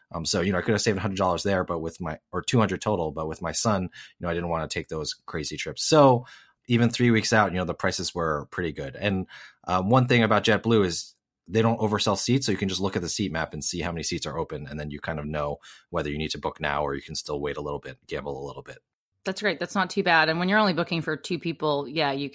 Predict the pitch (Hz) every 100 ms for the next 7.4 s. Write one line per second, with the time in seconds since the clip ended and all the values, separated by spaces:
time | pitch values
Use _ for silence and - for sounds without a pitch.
0 | _ 143 175 170 156 165 156 165 143 -
1 | 143 151 - 147 - 143 139 151 175 185
2 | 170 - 160 165 180 147 - 202 156 196
3 | 190 190 180 196 196 175 170 185 175 175
4 | 156 180 160 147 135 - - - - 180
5 | 180 175 165 170 156 156 151 143 147 143
6 | 135 127 - _ _ _ - 135 120 120
7 | 123 120 117